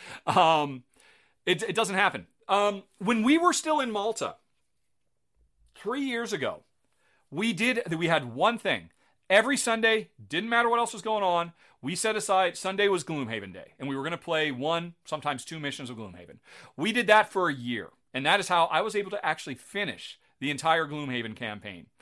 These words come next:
Never been able to get back to that. There are, I mean, I wanna do that with Seventh Continent. I want to do that with Sleeping Gods. Um, there are so many of these co-, um, campaign games that I would like to spend the time, but, uh, ever since I've been back,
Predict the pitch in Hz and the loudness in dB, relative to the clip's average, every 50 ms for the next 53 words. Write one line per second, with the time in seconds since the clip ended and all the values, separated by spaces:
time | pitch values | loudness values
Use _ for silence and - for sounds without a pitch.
0 | _ _ _ _ _ _ _ _ _ _ _ _ _ _ _ _ _ - - 135 | _ _ _ _ _ _ _ _ _ _ _ _ _ _ _ _ _ -14 -4 4
1 | 165 190 202 208 220 220 220 214 202 196 202 175 185 165 156 - - 127 107 90 | 4 4 6 6 6 6 6 4 4 2 2 4 4 4 4 4 2 -4 -4 -4
2 | - - 131 165 175 180 180 180 175 170 170 151 143 147 151 170 175 180 190 190 | -4 -2 0 4 4 4 4 4 0 0 0 0 0 0 0 -2 -2 0 0 -2
3 | 185 - - 190 185 180 - 185 180 151 110 107 117 135 127 120 139 151 143 147 | -2 -2 -4 -6 -6 -6 -6 -6 -6 -6 -6 -6 -6 -6 -4 -4 -6 -6 -6 -8
4 | 170 175 175 170 170 - - 180 165 175 175 151 170 175 160 131 104 98 101 139 | -2 0 0 0 -2 -4 -6 -6 -6 -6 -2 0 4 4 4 4 4 0 -4 -2
5 | 139 131 131 131 131 143 143 139 135 - - - - 185 202 202 190 180 170 160 | 2 2 4 4 2 2 0 -2 -2 -2 -4 -2 -2 0 0 0 -2 -2 -4 -4
6 | 147 156 143 127 - - 165 165 143 131 127 120 117 120 127 - 156 156 151 151 | -4 -4 -6 -6 -6 -6 -4 -2 0 0 0 0 -2 -8 -12 -10 -10 -10 -8 -10
7 | 156 151 143 160 160 135 113 131 127 127 127 120 127 143 156 - - - 151 139 | -10 -10 -10 -10 -10 -6 -4 -2 -2 -2 -2 -2 -2 -2 -2 -4 -8 -10 -8 -8
8 | 131 - 147 139 131 123 117 113 117 - _ _ _ - - - - _ _ _ | -6 -2 0 0 0 0 -2 -4 -6 -6 _ _ _ -20 -20 -20 -20 _ _ _
9 | _ _ _ _ - - 147 143 147 156 151 180 208 208 226 180 202 202 196 196 | _ _ _ _ -8 -2 -2 0 0 2 2 2 2 0 2 2 2 4 2 2
10 | 170 147 170 190 190 135 98 - - | 2 6 6 6 6 6 4 0 -12